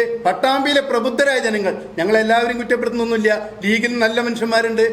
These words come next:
കോൺഗ്രസിൽ നല്ല മനുഷ്യന്മാരുണ്ട്. പക്ഷെ ഇതൊന്നും അറിയാതെ, ഇവരെ കള്ളക്കളികൾ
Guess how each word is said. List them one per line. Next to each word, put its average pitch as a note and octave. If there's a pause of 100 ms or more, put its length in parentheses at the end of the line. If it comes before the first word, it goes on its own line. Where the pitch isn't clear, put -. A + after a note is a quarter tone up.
(220)
കോൺഗ്രസിൽ A#3
നല്ല A3
മനുഷ്യന്മാരുണ്ട്. A3+ (280)
പക്ഷെ G#3+
ഇതൊന്നും A#3
അറിയാതെ, A#3+
ഇവരെ A#3
കള്ളക്കളികൾ C4+